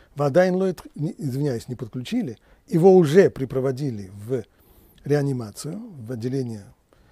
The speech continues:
интенсивной терапии, вадайн лоит хилю летапельбо, но ещё не подключили, и тут же подошёл второй человек, второй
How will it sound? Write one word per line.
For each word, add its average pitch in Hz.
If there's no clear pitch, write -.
интенсивной 139
терапии, 117
вадайн 139
лоит 202
хилю 247
летапельбо, 160
но 175
ещё 190
не 180
подключили, 143
и 233
тут 262
же 262
подошёл 190
второй 147
человек, 147
второй 175